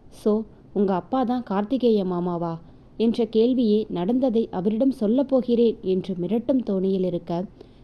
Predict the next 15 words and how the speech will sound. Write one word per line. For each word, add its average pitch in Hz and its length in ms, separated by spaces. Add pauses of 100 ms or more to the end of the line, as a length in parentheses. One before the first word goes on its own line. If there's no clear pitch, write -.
(120)
தன்னை 208 260
அழைத்தவன், 196 640 (180)
"நேற்று 190 320
என்கிட்ட 190 340
வம்பிழுத்தது 214 720
நீதானே?" 214 540 (360)
என 208 220
சந்தேகமாக 240 680
கேட்பான். 185 600 (340)
அவனை 190 340
குழப்பி 247 420
தப்பித்து 240 400
விடலாம் 196 440
என்று 185 360
எதிர்பார்த்தவளுக்கு, 202 1000